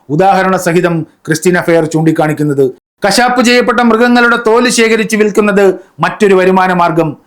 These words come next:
രണ്ടായിരത്തി പത്തിൽ ഒരു ലക്ഷം പശുത്തോലുകൾ ശേഖരിച്ച് ഒന്നേ ദശാംശം രണ്ട് മില്യൺ യു എസ് ഡോളർ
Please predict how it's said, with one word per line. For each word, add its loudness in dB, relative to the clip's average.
രണ്ടായിരത്തി 0
പത്തിൽ 0
ഒരു 4
ലക്ഷം 0
പശുത്തോലുകൾ 0
ശേഖരിച്ച് 2
ഒന്നേ 2
ദശാംശം 0
രണ്ട് 2
മില്യൺ 2
യു 2
എസ് 0
ഡോളർ 2